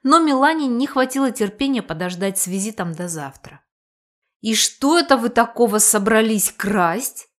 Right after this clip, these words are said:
возвращается в комнату Лила. «Этого сладкого ребеночка», тоненьким голосочком говорит жена. «Своего лучше родите», фыркает в ответ ее кузина. На это Милана тактично молчит,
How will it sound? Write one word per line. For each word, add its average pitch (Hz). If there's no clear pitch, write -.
возвращается 185
в -
комнату 196
Лила. 175
«Этого 349
сладкого 311
ребеночка», 277
тоненьким 190
голосочком 196
говорит 175
жена. 180
«Своего 294
лучше 214
родите», 202
фыркает 196
в 185
ответ 214
ее 185
кузина. 160
На 247
это 370
Милана 262
тактично 220
молчит, 202